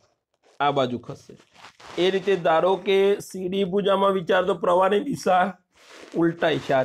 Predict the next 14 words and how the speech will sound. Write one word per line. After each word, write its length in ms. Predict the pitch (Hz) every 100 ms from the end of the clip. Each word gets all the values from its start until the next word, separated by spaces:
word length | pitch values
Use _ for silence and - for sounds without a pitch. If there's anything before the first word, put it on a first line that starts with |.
| 120
રીતે. 160 | 98 - - - - - - _ - _ -
મારી 400 | 160 165 175 190
બાજુ 300 | 175 147 151
આવી 160 | 123 120
જશે. 240 | 110 - 107 - - _ _
તે 140 | 160 165
ક્યાં 300 | 190 208 208
જશે? 240 | - 185 202 208
ઉપર. 300 | 156 - 113 101 - - - -
પહેલામાં 480 | 165 160 180 202 208
આ 60 | 208
રીતે 180 | 196 208
હતો 260 | 180 147
પ્રવાહ. 380 | 139 147 117 107